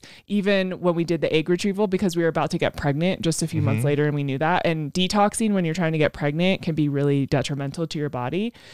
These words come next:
Speaker 1: um, especially because
Speaker 2: You're so
Speaker 1: people,
Speaker 2: smart.
Speaker 1: I know, people tend to go too far, and then they deplete their body of all the nutrients, like
Speaker 2: Mm-hmm.
Speaker 1: the good and the bad stuff, and then they don't replenish. And so I wanted to be really mindful of that. So coming off the hormones, I did take charcoal every night and some different, like, G I detox binders,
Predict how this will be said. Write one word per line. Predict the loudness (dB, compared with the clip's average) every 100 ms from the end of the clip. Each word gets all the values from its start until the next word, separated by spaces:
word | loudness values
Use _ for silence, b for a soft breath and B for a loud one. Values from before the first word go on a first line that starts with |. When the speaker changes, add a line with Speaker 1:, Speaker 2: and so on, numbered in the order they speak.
| B B B
Speaker 1:
um, | 0 0 0
especially | -2 0 0 0
because | 0 0 0 0 -8 -16
Speaker 2:
You're | -8
so | -6
Speaker 1:
people, | -2 -2
Speaker 2:
smart. | -2 -8 _ 0
Speaker 1:
I | 0
know, | 0 -6 -4
people | -2 0 2
tend | 2 2
to | 0
go | 0
too | 0 -2
far, | -2 -2 2 2 2
and | 0
then | 0
they | 0
deplete | 0 -2 -2 -4 0
their | 0
body | 2 0 0
of | 0
all | 0 0
the | 2
nutrients, | 0 0 0 2 2 -2 -2
like | 0 2
Speaker 2:
Mm-hmm. | 2
Speaker 1:
the | 0
good | 0 2
and | 0 0
the | 2
bad | 2 2
stuff, | 0 0 0
and | 0
then | 0
they | 0
don't | 0
replenish. | 0 0 0 0 -2 b b b b b -6
And |
so | 0 0 2
I | 2
wanted | 2 2 0
to | 0
be | 2
really | 2 2
mindful | 2 -2 0 0
of | 0
that. | -2 0
So | 0 0 -2 _ _ _ _ _ _
coming | -2 2 2
off | 0
the | 0
hormones, | 2 2 2 0 0
I | 0
did | 0 0
take | 0 -2
charcoal | -2 -2 0 0 0
every | 0 0
night | 2 2 2
and | 2 0
some | 0
different, | 0 2 2 0
like, | -2
G | 0 2
I | 2
detox | 0 -2 -2 -2
binders, | -2 0 0 0 0